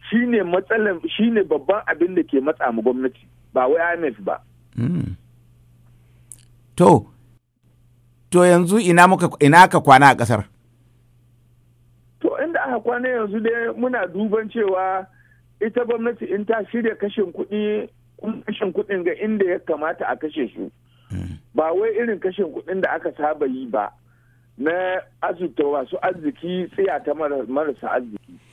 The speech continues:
Speaker 1: Don abin da ke da-, damun Nijar kenan. In dai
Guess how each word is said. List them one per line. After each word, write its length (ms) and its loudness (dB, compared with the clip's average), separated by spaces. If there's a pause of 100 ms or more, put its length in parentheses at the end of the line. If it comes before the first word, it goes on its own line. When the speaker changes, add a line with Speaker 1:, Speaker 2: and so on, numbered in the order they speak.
(540)
Speaker 1:
Don 320 -2 (100)
abin 260 -2
da 80 -2
ke 180 -4
da-, 180 -2 (300)
damun 320 -4
Nijar 340 -2
kenan. 240 -6
In 180 -2
dai 100 0